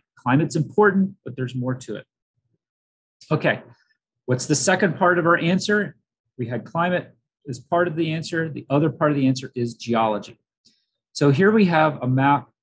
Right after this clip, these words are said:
a geologic map of the state of Alabama. And this is actually a simplified geologic map. The actual map shows even more colors. Each color represents a different type of rock or soil system that's at the surface. Now, here's how this translates to biodiversity.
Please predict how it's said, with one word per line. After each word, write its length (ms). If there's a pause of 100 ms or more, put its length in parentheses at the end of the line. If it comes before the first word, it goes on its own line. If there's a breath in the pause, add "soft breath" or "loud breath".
a 140
geologic 680
map 280
of 60
the 80
state 320
of 80
Alabama. 460
And 100
this 160
is 80
actually 320
a 80
simplified 840
geologic 520
map. 220
The 80
actual 320
map 240
shows 300
even 280
more 240
colors. 560 (380)
Each 240
color 540
represents 600
a 60
different 360
type 220
of 160
rock 360 (260)
or 340
soil 500
system 480
that's 200
at 180
the 60
surface. 640 (500)
Now, 120
here's 260
how 120
this 200
translates 580
to 120
biodiversity. 760